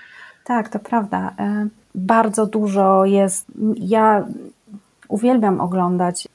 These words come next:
różne inne konta, e, kolażowe i, i lubię oglądać takie, mm, nowe rzeczy, jakieś, e, czasami na przykład, e, wchodzę też na konto, które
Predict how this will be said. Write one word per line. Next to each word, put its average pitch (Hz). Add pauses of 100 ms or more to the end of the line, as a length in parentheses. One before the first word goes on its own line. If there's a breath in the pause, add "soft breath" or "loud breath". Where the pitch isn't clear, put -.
(140)
różne 202
inne 196
konta, 185 (240)
e, -
kolażowe 180
i, 202 (120)
i 202 (220)
lubię 214
oglądać 190
takie, 202
mm, - (540)
nowe 233
rzeczy, 180
jakieś, 202
e, 214 (220)
czasami 294
na 269
przykład, 247
e, 226 (560 soft breath)
wchodzę 247
też 233
na 214
konto, 226
które 214